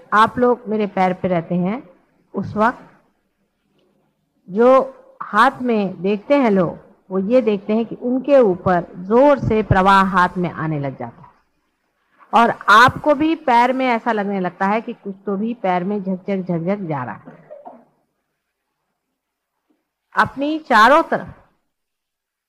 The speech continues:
मनुष्य के, वातावरण के और सारे संसार की चारों तरफ चैतन्य शक्ति खेल रही, अंदर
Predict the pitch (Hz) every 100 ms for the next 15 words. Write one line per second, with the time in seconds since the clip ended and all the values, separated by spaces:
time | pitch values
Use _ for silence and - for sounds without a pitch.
0 | _ _ _ _ _ _ _ _ _ _
1 | _ 180 226 254 - 269 269 285 285 _
2 | _ _ _ _ _ _ 180 185 226 233
3 | 240 247 247 262 269 262 - 185 208 196
4 | 208 208 233 233 180 190 208 202 226 233
5 | 247 269 269 - _ 180 185 226 240 190
6 | 202 - _ _ _ _ _ _ _ _
7 | _ _ _ _ _ - 233 233 277 277
8 | 269 247 - 240 240 _ 190 160 123 -
9 | _ _ _ _ _ _ _ _ _ _
10 | _ _ _ _ _ _ 185 247 269 294
11 | 311